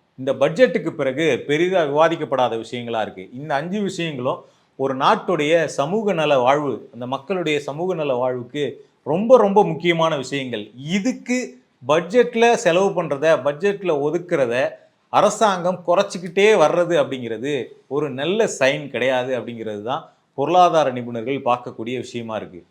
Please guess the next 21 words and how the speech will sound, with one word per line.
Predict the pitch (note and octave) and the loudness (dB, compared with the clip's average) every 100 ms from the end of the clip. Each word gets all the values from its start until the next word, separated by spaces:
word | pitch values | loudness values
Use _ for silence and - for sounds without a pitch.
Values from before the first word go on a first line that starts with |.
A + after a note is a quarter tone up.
| _ - | _ -2
ஒரு | D3+ - | -2 2
பக்கம் | E3+ F3 F3 D3+ D#3 B2+ | 0 4 2 2 0 -8
இந்த | B2 C3 | -8 -6
விஷயங்கள்ல | C3 G3 A3 G#3 F3 D3+ D3 | -2 0 0 2 2 4 2
நிதியை | C#3 D#3+ G3 F#3 D#3 | 0 -4 -2 0 2
குறைக்கிறது | E3 E3 E3+ E3 | 2 2 0 0
அப்படிங்கிறது | C3+ C#3 A#2 A#2 D3 B2 | -2 -4 -6 -2 -2 -4
சமூகத்துல | C3 D3+ D3+ C#3 A#2+ C#3+ - - _ _ | -8 -8 -8 -6 -4 -4 -4 -14 _ _
மிகப்பெரிய | A#2+ C#3+ A3 A3 F3+ F#3 G3 D#3 | -12 0 0 2 2 4 4 2
இம்பேக்டை | D#3 E3+ D#3+ - D#3 - - | 0 0 0 2 2 2 -2
கிரியேட் | D#3 D#3 | -4 -4
பண்ணக்கூடியதா | C3 B2 A#2 A2 A2 A2+ | -6 -8 -6 -6 -2 -2
இருக்கும். | G#2 F#2 F#2 _ - | -4 -12 -18 _ -16
இன்னொரு | A#2 E3+ A3+ E3+ | -10 0 0 0
பக்கம் | C3 - F#2+ F#2+ - _ | -4 -6 -8 -10 -14 _
இந்த | B2 G3 A3+ | -10 2 4
விஷயங்கள்ல | G3+ G3+ A#3 A3+ F#3+ E3 C#3 C3 | 4 2 0 0 0 2 2 0
நிதியை | D3+ G3 G#3+ G3+ G#3 - | -4 -4 0 0 -2 -2
குறைக்கிற | F3 G#3+ G#3+ - G#3 G3+ E3 | 2 2 0 -2 2 4 2
விஷயமே | E3 G3+ G#3 G#3 A3+ A3 | 2 2 2 0 -2 -2
தெரியாம | E3 E3 G3+ F3+ C3+ A#2 B2+ | 0 2 4 4 2 -2 -2